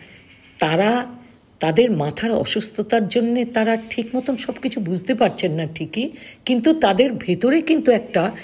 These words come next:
ভাবাবেগ আছে। আমরা যদি তার কাছে কথায় কথায় তার ছোটবেলার গল্প, তার কর্মজীবনের গল্প, তার বিবাহিত জীবনের গল্প, তার বেড়ানো,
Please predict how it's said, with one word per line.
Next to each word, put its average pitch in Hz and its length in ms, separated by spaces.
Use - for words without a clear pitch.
ভাবাবেগ 190 640
আছে। - 360
আমরা 247 340
যদি 269 300
তার 214 260
কাছে 180 560
কথায় 208 420
কথায় 170 380
তার 156 260
ছোটবেলার 170 640
গল্প, 147 420
তার 151 260
কর্মজীবনের 170 840
গল্প, 151 540
তার 226 180
বিবাহিত 233 480
জীবনের 185 520
গল্প, 156 540
তার 220 240
বেড়ানো, 165 800